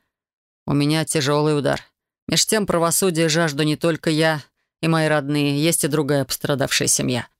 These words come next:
Муж и дети, чью мать он забрал, потому что посчитал, что ему можно, возомнил себя богом. Туманян должен увидеть, к чему приводят подобные поступки, заплатить сполна за всё, что сделал, скончаться от травм.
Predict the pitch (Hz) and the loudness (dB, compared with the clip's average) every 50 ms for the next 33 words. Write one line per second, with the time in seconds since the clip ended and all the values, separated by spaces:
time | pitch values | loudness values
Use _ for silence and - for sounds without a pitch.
0 | _ _ 147 151 160 160 - - 156 147 135 151 175 170 - - 139 - - - | _ _ -2 0 0 2 0 0 0 0 2 0 0 0 0 -2 -2 -2 -2 -2
1 | 156 151 156 147 135 - 147 147 135 147 151 135 143 143 135 131 120 - _ _ | 0 0 0 0 0 -2 -2 0 0 0 0 0 0 -2 -2 -4 -6 -14 _ _
2 | _ - 139 160 151 147 151 147 - - 170 - 170 151 - 170 151 - - 151 | _ -4 -2 -2 0 0 -2 -2 -2 -4 -4 -2 0 0 0 0 -2 -2 0 0
3 | 151 165 170 151 - - 170 170 165 175 180 170 147 135 143 151 139 156 139 127 | 2 2 2 -2 -2 -2 -2 0 0 0 0 2 2 0 0 0 -2 -4 -4 -6
4 | - _ _ - 156 147 160 147 135 139 151 151 - - 147 151 143 131 139 143 | -8 _ _ -4 0 0 0 0 0 0 0 0 -2 0 0 0 0 2 0 0
5 | 143 135 127 - - _ _ _ _ _ _ _ _ - 160 165 160 160 170 175 | 0 -2 -4 -6 -10 _ _ _ _ _ _ _ _ -2 0 2 2 2 2 2
6 | 170 165 165 151 170 175 165 139 147 156 156 156 170 165 160 135 - - - - | 0 0 2 2 2 2 2 0 0 0 0 0 2 0 0 -2 -2 -4 -4 -2
7 | 160 156 151 131 151 151 143 156 156 - 151 - _ 151 147 147 147 135 147 143 | -2 -2 -2 0 -2 0 0 0 -2 -2 -4 -4 _ -2 -2 0 0 0 -2 0
8 | 135 - 143 - - 160 131 - - - - - _ _ _ _ _ _ 135 156 | 0 -2 -4 -2 -2 -4 -6 -6 -10 -12 -12 -12 _ _ _ _ _ _ -2 -2
9 | - - 151 143 - 170 143 - - - 160 147 151 156 160 165 151 127 147 143 | 0 0 -2 0 0 0 0 -2 0 0 0 0 2 2 0 0 0 0 -2 -2
10 | - - 151 139 - - - 143 135 131 127 135 160 151 139 131 139 - - _ | -2 -2 -2 -2 -2 -2 -2 -2 -2 -2 0 0 0 0 0 -2 -4 -8 -14 _
11 | _ _ _ _ _ - - - 156 143 139 135 - 160 147 - - - - - | _ _ _ _ _ -8 -4 -2 -2 -2 0 0 0 -2 -2 -2 -4 -6 -4 -4
12 | - 151 - - 165 170 151 131 127 127 | -4 -6 -2 -2 0 0 0 -2 -4 -8